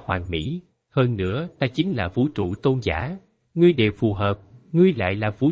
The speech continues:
trụ tôn giả, ngươi không phải vũ trụ chi chủ sao?" "Ta chính là vũ trụ tôn giả." La Phong khẳng định, "Ngươi không thể nói láo,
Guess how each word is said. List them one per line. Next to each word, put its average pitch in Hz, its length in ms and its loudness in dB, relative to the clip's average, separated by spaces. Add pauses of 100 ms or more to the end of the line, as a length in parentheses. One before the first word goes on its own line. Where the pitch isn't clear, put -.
trụ 90 140 -2
tôn 143 240 0
giả, 110 360 -4 (320)
ngươi 175 160 4
không 185 200 -2
phải 123 180 0
vũ 123 260 2
trụ 98 140 0
chi - 220 -10
chủ 117 160 -2
sao?" 131 420 -2 (360)
"Ta 135 100 2
chính 160 300 -2
là 104 200 0
vũ 120 140 4
trụ 95 380 -2
tôn 113 180 2
giả." 85 380 -2 (380)
La 139 180 2
Phong 147 220 -2
khẳng 120 260 -4
định, 87 240 -4 (300)
"Ngươi 165 200 6
không 170 240 -4
thể 123 140 0
nói 151 160 0
láo, 160 360 -2